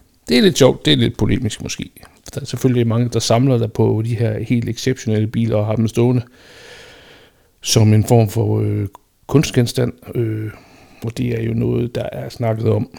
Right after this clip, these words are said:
Altså, det er gennemsnakket i alle podcasts og video-ting, øh, video, øh, Lenovo and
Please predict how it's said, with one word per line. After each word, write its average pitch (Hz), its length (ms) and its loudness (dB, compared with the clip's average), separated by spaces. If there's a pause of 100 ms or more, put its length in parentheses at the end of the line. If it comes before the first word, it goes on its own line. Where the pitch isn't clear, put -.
Altså, - 180 -8
det 117 260 -2
er 110 140 -2 (180)
gennemsnakket 117 840 6
i 101 240 2
alle 120 500 6 (180)
podcasts 107 720 -2
og 104 160 -4
video-ting, 92 1080 -6 (100)
øh, - 320 -6
video, 90 400 -6
øh, - 160 -8 (720)
Lenovo 101 400 6
and 92 400 -4